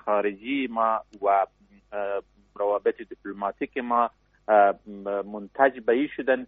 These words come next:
که ما روابط گسترده را به آسیای مرکزی را ایجاد کردیم و، اه، م-، علایق استراتژیک دو،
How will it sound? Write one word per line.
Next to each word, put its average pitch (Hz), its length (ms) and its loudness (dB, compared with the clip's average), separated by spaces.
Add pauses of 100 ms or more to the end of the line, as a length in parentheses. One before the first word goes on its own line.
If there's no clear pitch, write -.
که 123 180 -4
ما 117 240 2
روابط 101 540 0
گسترده 101 600 -2
را 131 200 6
به 120 360 4 (360)
آسیای 113 440 -2
مرکزی 101 540 -6
را 123 80 0
ایجاد 120 580 2
کردیم 123 500 -4 (140)
و، 131 320 4 (420)
اه، 98 440 -2
م-، 104 240 -10 (320)
علایق 110 440 2 (120)
استراتژیک 113 920 -6
دو، 127 140 -4